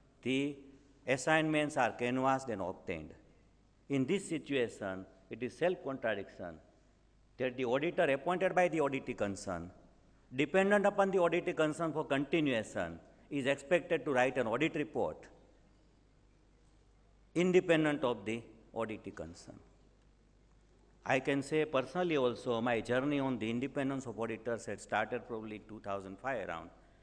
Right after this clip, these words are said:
when I had personally filed the writ petition in Bombay High Court, pleaded personally, and Bombay High Court was very pleased to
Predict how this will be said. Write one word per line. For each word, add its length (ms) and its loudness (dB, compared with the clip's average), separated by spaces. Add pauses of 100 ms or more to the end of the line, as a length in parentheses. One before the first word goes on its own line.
(260)
when 160 -2
I 80 6
had 160 2
personally 420 0
filed 340 0
the 100 -2
writ 180 -4
petition 360 -6
in 140 -4
Bombay 260 0
High 160 2
Court, 280 -8 (520)
pleaded 380 2
personally, 560 0 (440)
and 160 -2
Bombay 240 4
High 100 4
Court 240 -2
was 160 -2
very 240 2
pleased 420 -2
to 180 -4